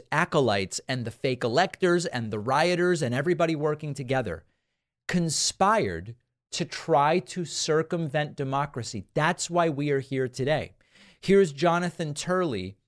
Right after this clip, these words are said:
the favorite right-wing legal analyst of late, who says that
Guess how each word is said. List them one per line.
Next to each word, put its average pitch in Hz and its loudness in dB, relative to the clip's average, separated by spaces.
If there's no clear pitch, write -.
the 123 0
favorite 160 0
right-wing 123 0
legal 139 2
analyst 123 -2
of 104 -6
late, 147 0
who 170 4
says 170 2
that 151 0